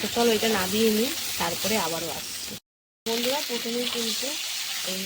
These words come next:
সামান্য একটু লবণ আর হলুদ দিয়ে ভাপিয়ে রাখা ফুলকপিটা হালকা করে ভেজে নেবো, তারপরে কিন্তু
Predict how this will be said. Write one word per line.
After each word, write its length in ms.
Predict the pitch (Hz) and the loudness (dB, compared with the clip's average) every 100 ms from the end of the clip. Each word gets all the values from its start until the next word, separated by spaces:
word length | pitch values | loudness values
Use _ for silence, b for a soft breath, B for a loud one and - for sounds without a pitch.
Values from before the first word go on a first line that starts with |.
| 185 | -6
সামান্য 280 | 202 190 202 208 | -6 -4 -2 -2
একটু 140 | - 208 196 | -2 -2 -2
লবণ 260 | 185 202 214 | -2 -2 -2
আর 60 | 214 | -2
হলুদ 240 | 185 196 190 190 | -2 -2 -2 -2
দিয়ে 120 | 220 190 | -4 -4
ভাপিয়ে 300 | - 196 190 | -6 -4 -4
রাখা 160 | 190 202 - | -4 -6 -6
ফুলকপিটা 580 | 190 185 190 196 185 240 - - - 165 - - | -6 -4 -4 -4 -4 -4 -4 -4 -4 -4 -2 -2
হালকা 280 | 180 180 196 190 | 0 -2 -2 -2
করে 140 | 202 190 | -4 -4
ভেজে 220 | 180 196 202 | -4 -4 -4
নেবো, 180 | 185 277 - - | -4 -4 -4 -4
তারপরে 340 | 175 165 185 175 | -4 -4 -6 -6
কিন্তু 160 | 170 214 | -6 -6